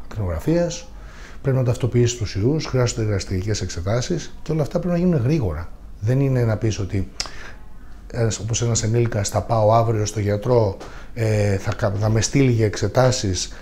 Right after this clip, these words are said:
μετά θα γυρίσω πίσω να του πάω τις εξετάσεις». Αυτά ξεχάστε τα, στα παιδιά δεν υπάρχουν, ε. Τα παιδιά τη μία μέρα δεν είναι κάπως καλά και την άλλη μέρα είναι χάλια. Ε, οι, <laughs> οι,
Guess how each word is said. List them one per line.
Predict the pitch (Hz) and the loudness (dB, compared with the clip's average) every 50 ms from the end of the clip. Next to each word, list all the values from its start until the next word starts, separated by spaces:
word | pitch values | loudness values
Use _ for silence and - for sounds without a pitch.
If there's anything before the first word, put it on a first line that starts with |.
| - - | -10 -4
μετά | - 104 101 - 117 | -2 -2 0 0 0
θα | 110 - 117 | 0 0 0
γυρίσω | 113 104 107 110 123 127 117 - 120 107 | 0 2 2 4 4 4 2 2 0 -2
πίσω | - - - 135 127 120 - - | -2 0 0 2 2 2 0 0
να | 107 107 | -2 -2
του | 98 104 95 | -2 -2 0
πάω | - 131 131 131 | 2 4 4 4
τις | 123 - - | 4 2 0
εξετάσεις». | 117 98 - - 110 98 - 131 135 127 - - | -2 -2 -2 -2 -4 -2 0 0 0 0 0 -2
Αυτά | 123 113 - - 151 | -4 -4 -4 -4 -4
ξεχάστε | 131 - - 127 - - 170 165 - - | -4 -4 -4 -4 -2 -2 -2 -2 -2 -2
τα, | 95 - 98 | -4 -2 -2
στα | 92 - 95 | -2 -2 -2
παιδιά | 98 107 104 98 110 117 107 | -4 -2 -2 0 2 2 2
δεν | 117 147 160 | 2 2 0
υπάρχουν, | 156 - 95 87 80 - - 87 85 | 2 2 0 0 0 -2 -4 -4 -2
ε. | 101 120 - - - - - - | -2 -4 -4 -8 -14 -16 -12 -8
Τα | - 110 | -6 -4
παιδιά | 101 117 113 123 135 123 | 0 0 2 2 2 0
τη | - 104 | 0 0
μία | 98 127 147 147 135 | 0 2 2 2 2
μέρα | 131 131 127 110 107 92 - - - - - - | 4 4 4 4 4 2 -2 -6 -14 -16 -14 -10
δεν | - 98 104 117 120 123 | -4 2 4 6 6 6
είναι | 117 113 107 | 6 4 2
κάπως | - - - 131 127 - 104 95 - | 2 4 4 4 4 4 0 -2 0
καλά | - 87 87 101 117 123 | 2 2 4 4 4 4
και | 127 - | 2 -2
την | 113 - 131 135 | -4 -2 -2 0
άλλη | 139 147 147 | 2 2 2
μέρα | 143 135 139 147 | 4 4 4 4
είναι | 156 165 | 4 2
χάλια. | 156 - - - - 131 - - - - - - - - - - - - - - - - - - - - | 0 -2 0 2 4 4 4 2 -2 -8 -14 -16 -16 -16 -14 -14 -16 -16 -16 -16 -14 -10 -10 -8 -4 -2
Ε, | 110 | 0
οι, | 110 104 101 104 110 113 104 - - - - - - - - - - - - - - - - - - - - | 0 0 2 2 2 2 2 2 -2 0 4 6 6 6 6 4 2 0 -2 -4 -10 -8 -8 -10 -10 -4 0
<laughs> | 120 | 2
οι, | 120 113 113 110 110 104 104 101 101 101 98 | 4 4 4 4 2 2 2 2 0 0 0